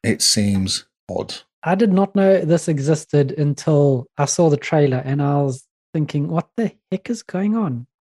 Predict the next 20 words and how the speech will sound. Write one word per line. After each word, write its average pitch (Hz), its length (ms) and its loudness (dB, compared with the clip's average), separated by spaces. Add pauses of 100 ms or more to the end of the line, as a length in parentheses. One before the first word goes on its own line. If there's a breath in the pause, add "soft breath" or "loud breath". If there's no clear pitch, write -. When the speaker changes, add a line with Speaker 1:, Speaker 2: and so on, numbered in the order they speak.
(140)
Speaker 1:
So 131 540 2
I'm 127 120 2
looking 143 240 2
at 113 60 0
this 113 200 0
now. 95 200 0
I 98 80 -2
can't, 160 340 -4
don't 147 160 0
recognize 120 400 2
a 104 40 2
lot 104 140 4
of 98 80 0
them. 80 260 -4
Oh, 123 100 4
there's 113 180 2
that 123 180 -2
guy 107 140 2
there. 95 380 -2 (120)
Um, 92 640 0